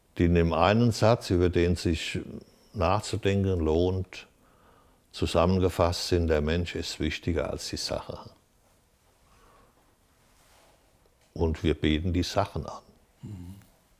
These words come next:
Speaker 1: Geld ist eine Sache, ist kein Selbstzweck. Es erfüllt seine Funktion als Tauschmittel, als Wertaufbewahrungsmittel,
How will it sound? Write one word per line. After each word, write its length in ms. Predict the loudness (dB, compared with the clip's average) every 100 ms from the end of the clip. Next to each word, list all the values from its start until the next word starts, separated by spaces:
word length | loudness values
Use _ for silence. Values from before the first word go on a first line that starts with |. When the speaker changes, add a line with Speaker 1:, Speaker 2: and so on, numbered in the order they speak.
| _ _ _ _ _ _ _ _ _ _ _ _
Speaker 1:
Geld 320 | 0 0 2 -2
ist 200 | -4 -6
eine 240 | -4 -6
Sache, 420 | -2 -2 -2 -14 -20 _ _ _ _ _ _ _ _ _ _ _ _ -20
ist 160 | -20 -4
kein 260 | 0 0 0
Selbstzweck. 600 | -2 -4 -6 -6 -6 -8 -16 -20 -20 _ _ _ _ _ -20 -20 -20 _ _ -8
Es 120 | 2
erfüllt 380 | 2 6 6 6
seine 300 | 4 6 4
Funktion 960 | 4 4 4 6 8 8 8 6 4 -2 -18 _ _ _ _
als 260 | -6 -6 -2
Tauschmittel, 800 | 2 2 2 0 0 0 -4 -8 -16 _ _ _ _ _ _ _ _ _
als 360 | 0 0 2 4
Wertaufbewahrungsmittel, 1700 | 8 8 6 4 4 4 4 6 4 2 -4 -4 -4 -4 -4 -8